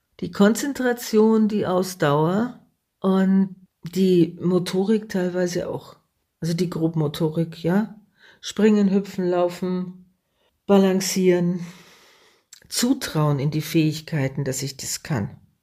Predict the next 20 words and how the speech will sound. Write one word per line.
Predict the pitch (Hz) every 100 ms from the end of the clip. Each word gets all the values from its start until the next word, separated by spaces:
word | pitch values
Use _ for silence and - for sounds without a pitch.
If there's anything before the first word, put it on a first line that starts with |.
| _ _
Und | 175 175 175
das | 175 175 - - - -
ist | 226 269 - -
in | 190 180
meinen | 175 196 202 170
Augen | 165 185 196 175
wirklich | 180 180 185 190 - - _ _ -
dieser | 180 180 180 170 170 160 156 160 - - _ _ _ _ _ -
Pandemie | 185 165 165 165 202
geschuldet, | 202 214 220 214 214 226 - - _ _ _ _ _
ja, | 151 170 226 - _ _ _ _
und | - 202 247 - - -
der | 190
Tatsache, | 190 175 175 - 196 202 202 196
dass | 202 180 175
ja | 190 156
auch | 165
für | - 180
die | 190 -
Eltern | 175 220 175 170 202 -